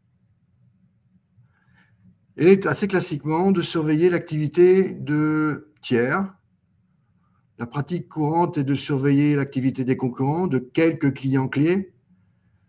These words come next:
rarement les fournisseurs et encore moins les, les prospects. Mais comme Niwa va pouvoir suivre pour vous des dizaines de milliers de tiers, ce que l'on fait déjà aujourd'hui pour E D F,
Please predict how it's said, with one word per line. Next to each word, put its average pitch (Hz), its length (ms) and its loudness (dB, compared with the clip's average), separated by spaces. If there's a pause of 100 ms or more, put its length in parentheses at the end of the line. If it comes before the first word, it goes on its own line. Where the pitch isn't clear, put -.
(1300)
rarement 151 440 0
les 156 80 0
fournisseurs 151 800 0
et 143 80 -2
encore 135 260 -2
moins 156 160 -2
les, 139 280 0
les 131 140 0
prospects. 135 540 -6 (1000)
Mais 120 100 -6
comme 165 200 0
Niwa 165 280 2
va 147 160 -2
pouvoir 143 280 -4
suivre 143 420 -4
pour 131 220 -6
vous 151 340 2
des 127 320 0
dizaines 151 520 0
de 143 120 2
milliers 147 260 4
de 139 100 0
tiers, 147 360 0
ce - 80 -14
que - 80 -6
l'on 127 100 -4
fait 127 160 -4
déjà 147 400 0
aujourd'hui 135 560 0 (720)
pour 131 180 0
E - 20 4
D 131 200 4
F, - 240 -12